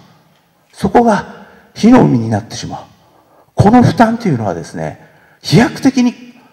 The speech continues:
大きいんです。だから、負担を考える場合、基地負担を考える場合、やはり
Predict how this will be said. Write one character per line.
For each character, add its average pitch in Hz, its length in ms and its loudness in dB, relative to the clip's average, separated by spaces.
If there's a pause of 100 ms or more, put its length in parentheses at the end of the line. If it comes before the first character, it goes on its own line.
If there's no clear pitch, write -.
(260)
大 156 140 4
き 160 140 -2
い - 20 0
ん 92 40 -4
で 82 60 -12
す。 - 220 -20 (380)
だ 156 100 2
か 160 60 6
ら、 147 140 2 (340)
負 - 120 -16
担 254 260 4
を 254 80 6
考 247 260 2
え 240 80 6
る 208 100 4
場 147 160 4
合、 117 160 0
基 - 140 -16
地 - 100 -4
負 - 80 -4
担 220 200 6
を - 20 -8
考 131 240 -2
え 120 60 0
る 113 60 -2
場 107 140 0
合、 95 100 -2 (320)
や 156 120 2
は 226 100 6
り 165 120 -6